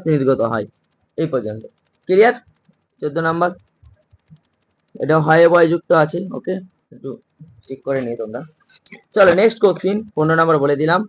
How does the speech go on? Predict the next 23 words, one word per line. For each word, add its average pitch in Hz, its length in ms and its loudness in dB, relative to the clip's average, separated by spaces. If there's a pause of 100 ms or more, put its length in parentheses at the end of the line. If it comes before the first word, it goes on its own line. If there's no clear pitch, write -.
স-, 147 540 2
না, 131 100 -4
sorry 160 200 -2
for 165 140 0
that, 151 180 0 (120)
পন-, 147 260 -2
চোদ্দ 151 220 -2
নাম্বার 156 260 0
বললাম, 175 260 0
পনেরো 160 200 0
নাম্বার। 113 300 -6 (460)
পনেরো 185 200 -2
নাম্বারের 208 340 0
সঠিক 165 320 -4
উত্তর 180 260 -2
হচ্ছে 175 200 -2
তোমার 156 320 2 (840)
প্রাণায়াম 180 720 2 (680)
বা 147 380 2 (300)
বৃকাসন। 165 640 0 (680)
ষোলো 170 180 2
নাম্বার 185 420 4
অ্যামিবা, 165 520 2